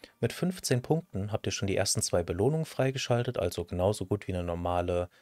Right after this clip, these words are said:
Netracell-Mission, nur mit ein bisschen mehr Abwechslung drin und vielleicht mehr Spaß. Und zusätzlich habt ihr dann noch drei Entrati-Lanthorns, aber das ist ja,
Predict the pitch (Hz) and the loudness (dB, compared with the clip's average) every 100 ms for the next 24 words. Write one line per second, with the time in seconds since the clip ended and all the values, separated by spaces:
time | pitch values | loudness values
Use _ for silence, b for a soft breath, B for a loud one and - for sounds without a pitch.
0 | b 101 113 - 156 - 151 151 147 151 | b -2 -2 0 0 2 2 0 0 2
1 | 147 160 _ _ - 92 - 98 - 98 | 2 2 _ _ -2 -2 -2 -2 -2 -2
2 | 87 - - 147 - 135 127 131 123 90 | -2 0 2 0 2 0 2 2 0 0
3 | - 87 - 82 - 107 151 - - B | 0 0 0 -4 2 4 4 2 -4 B
4 | B B B B B 208 214 - - 147 | B B B B B 2 2 0 0 0
5 | - 131 - 113 104 98 101 101 95 - | 2 0 2 0 2 2 2 2 0 -4
6 | - 95 101 101 101 - 92 90 87 104 | 2 6 6 4 0 0 0 0 2 2
7 | 127 123 120 123 - 95 87 98 98 87 | 4 4 2 2 0 2 2 2 0 -2
8 | - - 85 82 85 | -4 -4 -2 -2 -4